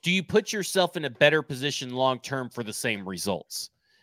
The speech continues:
Because you're, you're more than likely right now that over the next two years, n-, and that's when,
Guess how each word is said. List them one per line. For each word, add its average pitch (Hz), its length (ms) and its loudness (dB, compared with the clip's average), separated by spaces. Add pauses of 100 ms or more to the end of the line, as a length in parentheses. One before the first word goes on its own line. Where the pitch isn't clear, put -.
(160)
Because 139 360 4
you're, 139 100 0
you're 135 320 -2
more 165 300 10
than 196 140 4
likely 151 480 2
right 123 340 6
now 127 240 2
that 113 180 -6
over 131 240 0
the 117 100 -4
next 127 300 -2
two 143 140 -8
years, 117 500 -2 (120)
n-, 110 320 -12
and 104 320 -6
that's 135 300 4
when, 139 320 0